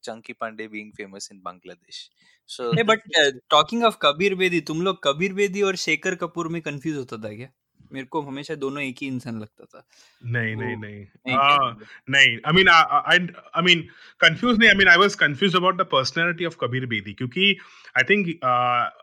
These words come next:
Speaker 3: ऐ-, ऐसा फील होता था कि वो जो मूवीज का कैरेक्टर कर रहा है, and he is, like, portraying his real life, in the sense वो half
Speaker 2: हम्म।
Speaker 3: इंडियन, half नॉन इंडियन टाइप का कुछ तो होता था, तो sometimes I felt weird कि
Speaker 2: और ऐसा
Speaker 3: I mean
Speaker 2: snooty भी था बहुत ऐसा ना?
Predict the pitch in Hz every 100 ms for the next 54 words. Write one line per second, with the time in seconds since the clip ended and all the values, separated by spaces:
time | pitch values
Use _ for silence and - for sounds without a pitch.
0 | 127 127 120 170 175 180 165 170 170 175
1 | 175 156 160 160 165 143 135 147 156 165
2 | 135 131 151 147 139 135 135 123 185 196
3 | 156 147 - 139 135 131 123 147 156 156
4 | 123 123 131 110 95 110 127 143 143 143
5 | 143 143 _ - - - 131 135 147 143
6 | 139 139 143 147 147 147 - 113 127 143
7 | - 127 123 139 135 131 135 135 123 123
8 | 127 120 - 110 110 110 101 123 120 113
9 | 110 _ _ _ _ 131 127 143 165 165
10 | 160 147 143 123 127 95 95 _ _ -
11 | 120 120 117 123 139 147 147 - 165 165
12 | 208 196 180 127 113 110 107 110 - -
13 | 123